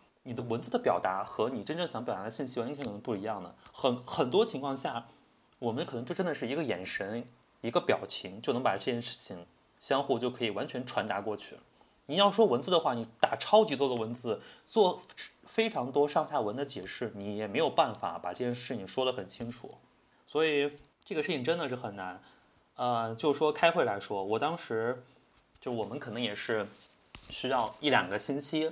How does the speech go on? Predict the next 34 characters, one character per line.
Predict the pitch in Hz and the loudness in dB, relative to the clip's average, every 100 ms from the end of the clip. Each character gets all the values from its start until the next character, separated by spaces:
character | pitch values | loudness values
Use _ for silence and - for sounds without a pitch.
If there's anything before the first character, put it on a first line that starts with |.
| - - | -4 2
来 | 107 110 | 2 2
进 | 135 | 0
行 | 123 113 107 110 - - | -2 -2 -6 -8 -10 -12
和 | - 120 | -2 0
产 | 120 113 | 2 2
品 | 147 104 | 2 -2
团 | 101 | -2
队 | 107 | 0
还 | 104 104 | 0 0
有 | 117 | -2
设 | - 143 | 0 0
计 | |
团 | 101 - 90 | 0 -6 -8
队 | 95 95 82 _ _ _ _ _ - | -6 -6 -8 _ _ _ _ _ -8
进 | 135 | -4
行 | 120 110 110 123 - | -4 -4 -6 -8 -8
一 | 110 107 | -4 -2
个 | 113 | -2
showcase， | - 151 151 - 147 104 - | 2 0 0 0 -2 -2 -6
就 | - | -6
是 | 123 107 | -4 -4
我 | |
们 | 95 | -2
这 | 127 | -2
两 | 104 | -2
个 | 104 | -4
星 | 135 | -6
期 | 123 | -4
做 | 147 135 | -2 -2
的 | 98 | -2
一 | |
个 | 95 | -4
结 | 104 90 | -4 -4
果。 | 92 - | -4 -8